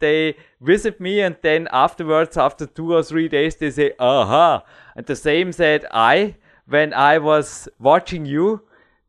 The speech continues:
Maybe we can come a little bit to the nutrition part and back to the training part at the end of the interview, if you allow, Clarence. I was also watching you, uh, preparing the breakfast in the morning, your old reliable, and I was <laughs>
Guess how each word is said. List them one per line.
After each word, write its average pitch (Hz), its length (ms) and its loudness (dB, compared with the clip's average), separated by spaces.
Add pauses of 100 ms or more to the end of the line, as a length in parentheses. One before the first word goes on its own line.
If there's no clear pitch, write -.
(140)
Maybe 190 400 0
we 170 200 -6
can 156 360 -2
come 143 380 -2
a 156 80 -4
little 196 240 -2
bit 180 280 -4
to 170 160 -2
the 151 120 -2
nutrition 139 500 -8
part 143 400 2
and 147 220 -12
back 151 300 -4
to 156 180 -6
the 143 180 -2
training 147 380 -4
part 131 320 0
at 135 100 -12
the 120 120 -4
end 156 180 -2
of - 120 -12
the 170 120 -10
interview, 175 440 -4
if 147 240 -10
you 147 140 2
allow, 127 260 2
Clarence. 156 520 -4 (840)
I 147 200 2
was 151 220 -2
also 165 340 -2
watching 160 460 -2
you, 170 320 -2
uh, 143 160 0
preparing 151 560 0
the 135 60 -10
breakfast 139 640 -2
in 139 200 -10
the 123 80 -2
morning, 117 640 -2
your 135 340 0
old 170 420 -2
reliable, 135 720 -2
and 117 200 -2
I 131 160 2
was 151 300 -2 (460)
<laughs> 143 40 -8